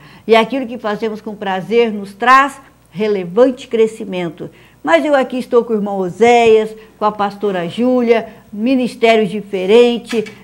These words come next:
E qual é a visão que vocês têm a nível de ministério diferente dentro de uma sala de aula? Quantos dif-,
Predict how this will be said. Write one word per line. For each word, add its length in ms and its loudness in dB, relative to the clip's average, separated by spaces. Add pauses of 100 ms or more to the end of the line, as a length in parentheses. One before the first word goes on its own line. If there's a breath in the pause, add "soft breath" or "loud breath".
(100)
E 140 -4
qual 200 2
é 160 4
a 40 2
visão 360 0
que 60 -10
vocês 340 0
têm 200 -2
a 100 2
nível 260 -2
de 140 -4
ministério 760 0
diferente 680 0
dentro 260 2
de 40 -8
uma 160 -6
sala 260 -4
de 80 -4
aula? 160 0
Quantos 380 -4
dif-, 180 -10